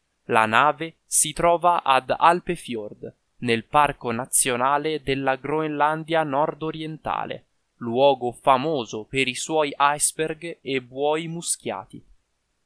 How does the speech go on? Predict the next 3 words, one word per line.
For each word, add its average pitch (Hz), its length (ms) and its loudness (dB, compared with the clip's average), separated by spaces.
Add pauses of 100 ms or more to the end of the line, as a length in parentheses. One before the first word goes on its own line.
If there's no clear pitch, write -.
(180)
L'insediamento 151 1040 2
più 165 200 -10
vicino, 117 640 -8